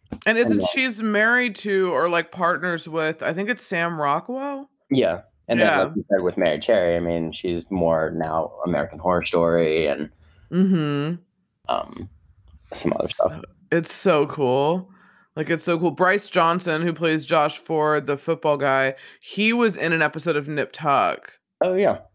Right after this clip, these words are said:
Speaker 2: Mm-hmm.
Speaker 1: Yeah, and wasn't he in something recently with Ryan Murphy? I feel like he was, and I was like, "Oh my God, it's Josh Ford." It was
Speaker 2: Mm.
Speaker 1: Horror Story. It was the Horror
Speaker 2: Was it?
Speaker 1: Story, like, um, Blue Moon. That's which one it was.
Speaker 2: Which
Speaker 1: It was,
Speaker 2: one was
Speaker 1: he was
Speaker 2: that?
Speaker 1: Neil Armstrong.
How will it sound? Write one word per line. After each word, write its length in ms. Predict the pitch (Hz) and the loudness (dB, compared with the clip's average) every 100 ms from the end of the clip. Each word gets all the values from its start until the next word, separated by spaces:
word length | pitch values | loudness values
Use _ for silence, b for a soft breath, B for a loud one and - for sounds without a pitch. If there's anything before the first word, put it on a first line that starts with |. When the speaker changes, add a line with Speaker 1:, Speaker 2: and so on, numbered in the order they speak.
| - | -6
Speaker 2:
Mm-hmm. 100 | 117 | 0
Speaker 1:
Yeah, 320 | 180 175 143 | 2 4 4
and 100 | 196 | 4
wasn't 280 | 214 269 427 | 2 2 2
he 120 | 427 | 2
in 100 | 403 | 2
something 340 | 349 349 339 247 | 0 -4 -4 -4
recently 840 | 170 185 220 277 269 254 254 254 | -2 -2 -2 -6 -6 -4 -4 -4
with 340 | 247 214 240 | -6 -6 -6
Ryan 280 | 220 233 233 | -4 -4 -2
Murphy? 400 | 226 233 240 233 | -4 -6 -6 -4
I 100 | - | -4
feel 140 | - 262 | -2 -2
like 120 | 262 | -2
he 100 | 233 | 0
was, 260 | 202 214 | 2 2
and 60 | 202 | 4
I 40 | |
was 100 | 214 | 2
like, 160 | 220 214 B B - | 2 -2 B B -2
"Oh 100 | 277 | 2
my 160 | 294 | 2
God, 240 | 262 285 277 | 4 4 2
it's 140 | 202 | 0
Josh 340 | - 269 262 - | 0 2 2 -2
Ford." 720 | - 233 269 220 175 170 175 _ _ _ _ - | -4 0 2 4 4 2 -2 _ _ _ _ 0
It 60 | |
was 140 | 277 269 | 2 4
Speaker 2:
Mm. 40 | |
Speaker 1:
Horror 220 | 285 302 | 6 4
Story. 400 | 311 269 220 196 | 2 4 4 4
It 60 | 220 | 2
was 160 | 269 220 | 0 0
the 120 | 247 | 0
Horror 320 | 196 240 240 | 0 2 2
Speaker 2:
Was 80 | 247 | 0
it? 40 | |
Speaker 1:
Story, 640 | - 226 220 294 262 208 b b b 208 | -2 0 4 4 2 -2 b b b -2
like, 200 | 220 214 175 _ - | -2 -2 -12 _ 0
um, 500 | 196 190 190 190 180 - | 4 4 4 0 -4 -8
Blue 380 | 151 185 214 208 | -6 -2 0 0
Moon. 580 | 185 180 131 113 175 180 _ _ | 0 -2 -4 -6 -10 -14 _ _
That's 240 | 165 151 180 | -2 0 -4
which 140 | 170 | -10
one 80 | 165 | -6
it 80 | 113 | 0
was. 140 | 147 | 2
Speaker 2:
Which 80 | 127 | 2
Speaker 1:
It 20 | |
was, 120 | 170 | 2
Speaker 2:
one 100 | 127 | 2
was 160 | 127 117 | 2 2
Speaker 1:
he 60 | 202 | 0
was 120 | - | 0
Speaker 2:
that? 100 | - | 0
Speaker 1:
Neil 180 | 180 160 | 0 2
Armstrong. 580 | 139 160 - 151 131 | 0 -2 -4 -4 -4